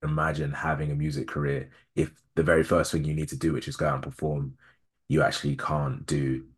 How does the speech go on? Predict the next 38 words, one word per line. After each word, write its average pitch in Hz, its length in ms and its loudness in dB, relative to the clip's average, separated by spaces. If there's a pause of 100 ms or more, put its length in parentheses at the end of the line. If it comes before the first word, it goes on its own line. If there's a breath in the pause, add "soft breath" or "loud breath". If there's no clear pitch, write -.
Um, 65 520 -4
so 76 120 0
I 73 60 2
think 76 220 0
that 73 160 2
was, 78 160 -2
like, 71 160 -2
a - 40 -4
big 71 280 -4
impact. - 560 -4
And 101 100 6
I 101 40 6
think 131 140 8
also 135 360 10
then 82 420 2 (340 soft breath)
it 80 120 4
sparks - 400 6 (160)
even 90 180 2
further 90 300 4
creativity 82 580 0
in 73 80 -2
people 76 320 -2
in 73 160 -2
ways 76 260 0
of 73 140 -6
trying 78 300 0
to 71 100 -8
get - 180 0
around, 71 560 0 (380 loud breath)
um, 69 640 0
that - 200 2
censorship 78 500 -2
in 76 60 0
a 71 40 0
way, 76 200 0
which - 200 -2
I 73 60 0
think 71 420 -6